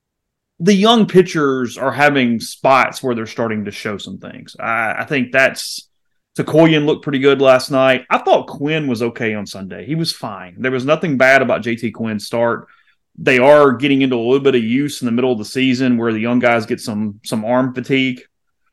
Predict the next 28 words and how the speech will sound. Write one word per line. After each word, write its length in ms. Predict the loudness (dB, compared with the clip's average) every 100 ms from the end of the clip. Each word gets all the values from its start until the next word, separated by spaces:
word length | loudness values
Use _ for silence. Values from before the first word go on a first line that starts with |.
| _
Um, 240 | -8 -6 -6
you're 100 | -2
throwing 240 | -2 0
more 160 | 0 0
high 180 | 0 -2
pressure. 440 | 0 -2 -2 -4
I 40 | -4
think 180 | -4
Mike's 260 | -4 -6 -4
gonna 100 | -6
have 60 | -4
to 60 |
manage 380 | -2 -2 -2 -2
that 180 | 0 2
a 40 |
little 200 | 2 0
bit, 220 | 0 -2
which 180 | -4 -6
puts 200 | -6 -6
another 420 | -4 -2 0 0 0
variable 560 | 0 0 -2 -4 -4
on 180 | -4 -4
what's 160 | -6 -4
going 280 | -4 -4
on. 320 | -4 -4 -2 -2
I 40 |
mean, 140 | 0
there's, 340 | 0 0 -4